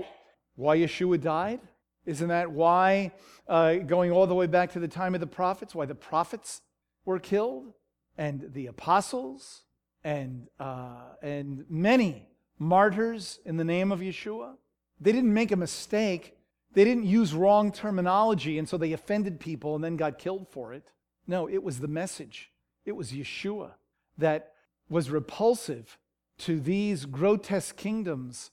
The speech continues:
Isn't it interesting? To, to, to the grotesque kingdoms, the kingdom of God is grotesque and repulsive. To those of us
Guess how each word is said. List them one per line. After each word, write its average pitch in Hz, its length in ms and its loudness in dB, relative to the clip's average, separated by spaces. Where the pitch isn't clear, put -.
Isn't 202 200 0
it 208 40 2
interesting? 208 320 -4
To, 214 260 2
to, 202 420 4
to 220 100 0
the 202 100 4
grotesque 226 640 4
kingdoms, 160 720 -6
the 165 80 -4
kingdom 202 420 -4
of 139 140 -6
God 185 300 -4
is 135 240 -8
grotesque - 540 -6
and 151 100 -8
repulsive. 135 680 -14
To 165 320 -4
those 190 320 4
of 170 160 0
us 233 480 0